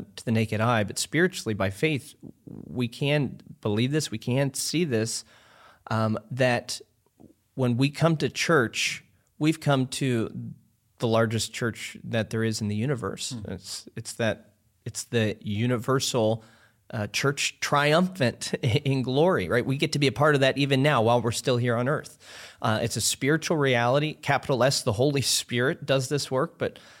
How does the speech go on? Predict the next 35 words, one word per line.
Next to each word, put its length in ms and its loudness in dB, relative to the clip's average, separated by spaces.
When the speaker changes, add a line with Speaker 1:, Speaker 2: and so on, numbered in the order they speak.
Speaker 1:
wow, 300 -2
we 100 -6
get 140 -2
to 80 -4
worship 440 -2
with, 220 -4
with 300 -6
the 100 -12
angels, 540 2
the 100 -8
perfect 400 0
sinless 400 2
angels 420 0
who've 120 0
been 140 2
worshiping 540 0
from 220 0
before 400 2
the 100 2
world 340 2
was 260 0
made. 480 2
We're 100 2
worshiping 500 0
with 240 0
those 180 0
saints 420 0
who've 220 -2
endured, 460 2
who've 120 -2
run 180 2
the 80 2
race. 380 2
They're 200 2
there. 440 4